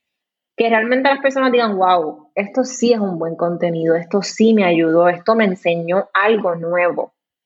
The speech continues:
Número cuatro, que conectes con las personas que deciden seguirte. Y sobre todo las personas que comentan en tus publicaciones.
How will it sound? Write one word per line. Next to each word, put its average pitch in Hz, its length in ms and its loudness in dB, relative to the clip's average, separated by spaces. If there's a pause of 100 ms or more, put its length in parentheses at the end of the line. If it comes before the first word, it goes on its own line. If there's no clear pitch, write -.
(1120)
Número 196 440 2
cuatro, 277 720 2 (1000)
que 262 200 2
conectes 233 460 0
con 262 140 -2
las 214 140 0
personas 208 400 -6
que 214 100 -2
deciden 180 540 -2
seguirte. 151 760 -6 (540)
Y 208 120 2
sobre 196 280 2
todo 220 240 4
las 214 100 2
personas 185 360 -4
que 190 360 0
comentan 185 600 0
en 165 120 -6
tus 160 160 -4
publicaciones. 151 840 -4